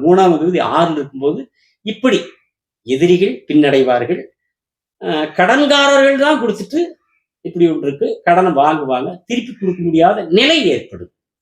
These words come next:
அதனால மூணாம் அதிபதி ஆறிலே மறைகிற போது இப்படிப்பட்ட முயற்சி ஸ்தானம். அதுல வந்து உங்களுக்கு இன்னொரு ஆயுள் ஸ்தானம்னு சொன்ன பாருங்க,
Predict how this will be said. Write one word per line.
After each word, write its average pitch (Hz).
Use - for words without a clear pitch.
அதனால 95
மூணாம் 151
அதிபதி 123
ஆறிலே 135
மறைகிற 123
போது 117
இப்படிப்பட்ட 127
முயற்சி 156
ஸ்தானம். 98
அதுல 117
வந்து 185
உங்களுக்கு 160
இன்னொரு 120
ஆயுள் 180
ஸ்தானம்னு 170
சொன்ன 147
பாருங்க, 139